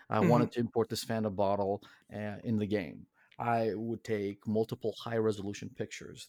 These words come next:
Speaker 1: Then I would go into a program and import those. And, um, basically imagine, like, you have a virtual clay and you clay it out, and then you would superimpose the picture on top of it.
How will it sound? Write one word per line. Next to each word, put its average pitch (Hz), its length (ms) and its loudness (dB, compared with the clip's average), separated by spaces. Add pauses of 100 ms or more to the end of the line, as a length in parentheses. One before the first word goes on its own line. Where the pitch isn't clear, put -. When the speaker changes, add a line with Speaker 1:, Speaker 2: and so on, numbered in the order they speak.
Speaker 1:
Then 110 560 0
I 107 140 -4
would 101 280 -6
go 107 280 0
into 104 480 -6
a 87 40 -4
program 107 520 -2
and 98 100 -6
import 110 460 -2
those. 107 360 0 (360)
And, 110 500 0
um, 120 420 -8 (400)
basically 120 720 2
imagine, 117 400 2
like, 113 220 2
you 113 140 0
have 107 140 0
a 104 60 -4
virtual 110 380 0
clay 104 520 0 (260)
and 113 100 2
you 110 160 2 (160)
clay 110 240 4
it 107 80 6
out, 117 280 10
and 101 120 -2
then 104 140 0
you 101 100 -2
would 101 200 -6
superimpose 107 880 -2
the 98 200 -10
picture - 300 -8
on 90 100 -8
top 123 240 -2
of 101 100 -6
it. - 120 -10